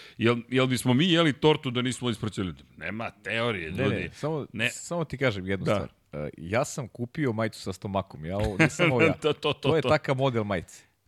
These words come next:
Speaker 1: E,
Speaker 2: Nemoj
Speaker 1: da,
Speaker 2: da
Speaker 1: kad smo
Speaker 2: preteruješ.
Speaker 1: kod majice, ljudi, devojke, mesec je borbe protiv raka dojke, podižemo svest o tome, molim vas, kontrola, pa ukoliko se nešto ustanovi kod lekara,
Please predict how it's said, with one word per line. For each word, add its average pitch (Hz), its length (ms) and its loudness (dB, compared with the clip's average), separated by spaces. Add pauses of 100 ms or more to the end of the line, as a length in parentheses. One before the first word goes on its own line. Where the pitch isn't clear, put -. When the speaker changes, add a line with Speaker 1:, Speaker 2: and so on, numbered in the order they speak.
(260)
Speaker 1:
E, - 80 0
Speaker 2:
Nemoj 113 100 4
Speaker 1:
da, 104 100 4
Speaker 2:
da - 0 -
Speaker 1:
kad 117 100 2
smo - 20 -20
Speaker 2:
preteruješ. 104 460 0
Speaker 1:
kod 101 100 0
majice, 107 340 0
ljudi, 92 420 0
devojke, 90 600 -2 (260)
mesec 107 340 -2
je 101 40 -4
borbe 110 200 2
protiv 101 300 -6
raka 104 240 -2
dojke, 104 400 0
podižemo 95 480 -4
svest 104 300 -2
o 92 40 -6
tome, 98 360 2
molim 107 360 2
vas, - 240 -6
kontrola, 117 680 2 (640)
pa 90 120 -2
ukoliko 101 460 0
se 110 120 0
nešto 107 240 0
ustanovi 107 400 0
kod 117 300 2
lekara, 120 600 2